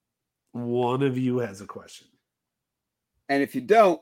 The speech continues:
Speaker 2: we're gonna talk boring stuff.
Speaker 1: Yeah,
Speaker 2: So <laughs>
Speaker 1: we'll, we'll talk about, like, shit that we just talk about on the regular. 'Cause if you haven't figured out, me and Chris have known each other for a while.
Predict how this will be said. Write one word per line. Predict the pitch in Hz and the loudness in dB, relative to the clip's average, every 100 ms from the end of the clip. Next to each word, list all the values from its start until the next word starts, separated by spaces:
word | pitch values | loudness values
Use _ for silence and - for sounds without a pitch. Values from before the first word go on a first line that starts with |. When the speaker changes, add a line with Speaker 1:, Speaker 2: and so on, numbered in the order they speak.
| - | -2
Speaker 2:
we're | 156 | 0
gonna | 160 151 | 4 2
talk | - 165 151 - _ _ _ _ _ - | 4 4 4 -2 _ _ _ _ _ 2
boring | 156 160 139 123 | 4 4 2 -2
stuff. | - 139 104 - - - _ _ _ - | -6 -4 -4 -6 -18 -20 _ _ _ -6
Speaker 1:
Yeah, | 156 160 196 | 2 4 4
Speaker 2:
So | 160 165 | 2 0
<laughs> | - | 2
Speaker 1:
we'll, | 160 180 151 | 4 4 2
we'll | 127 190 | 4 4
talk | 220 220 185 | 6 6 6
about, | 165 135 123 - - _ - _ _ 135 | 6 6 6 0 -12 _ -20 _ _ -6
like, | 120 107 - | -6 -6 -14
shit | - 151 123 123 | -8 -6 -8 -10
that | 113 117 | -16 -8
we | 131 117 101 87 _ | -6 -6 -12 -18 _
just | 123 104 - - - | -10 -10 -14 -16 -6
talk | 131 - | -4 -4
about | 110 107 98 - _ _ | -8 -10 -12 -18 _ _
on | 110 104 | -16 -14
the | 92 | -10
regular. | 113 127 107 98 90 - _ _ _ _ - - - - - - _ _ _ _ _ _ | -8 -8 -10 -12 -16 -20 _ _ _ _ -20 -20 -20 -20 -20 -20 _ _ _ _ _ _
'Cause | 127 110 | -10 -8
if | 113 | -4
you | 117 | -2
haven't | 117 - | -4 -8
figured | 113 98 | -8 -6
out, | 95 98 - | -8 -10 -12
me | 104 | -14
and | 95 90 | -14 -10
Chris | 101 98 | -10 -10
have | 98 - | -14 -14
known | 92 85 | -14 -14
each | - | -16
other | - 101 - | -16 -16 -18
for | - - | -18 -18
a | |
while. | - - - | -18 -16 -16